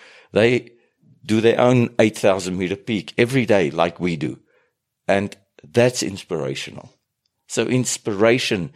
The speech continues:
is a word that you can find everywhere. You inspire me. I inspire Cyril. Cyril inspires hundred thousand other people. And I think the moment you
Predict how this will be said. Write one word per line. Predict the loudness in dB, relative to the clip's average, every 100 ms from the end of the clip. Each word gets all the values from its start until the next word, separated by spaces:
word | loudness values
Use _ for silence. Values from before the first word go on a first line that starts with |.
| -20 -20 _
is | -4 0
a | 0
word | 2 4 6 4
that | 0 -4
you | -4
can | -2 -4
find | -2 -2 0 -4 -4
everywhere. | -2 0 -2 -4 -6 -6 -12 _ _ _ _
You | -4 0 2
inspire | 0 -4 -2 0 0 -2
me. | -4 -6 -10 -2
I | 0
inspire | 0 -6 -4 -2 0 -2
Cyril. | -2 0 0 -2
Cyril | -4 -2 0 0
inspires | 0 -2 0 2 4 4 2 -6 -16 -20 -20 _
hundred | -14 -4 -2 -2 0
thousand | 2 2 0 -2
other | -2 -2
people. | -6 -8 -8 -12 -12 -20 _ -2
And | -2 -2 _ _ _
I | -2
think | 2 0 0 -8
the | -6
moment | 2 4 4 2 0
you | 0 0 2 -2 -6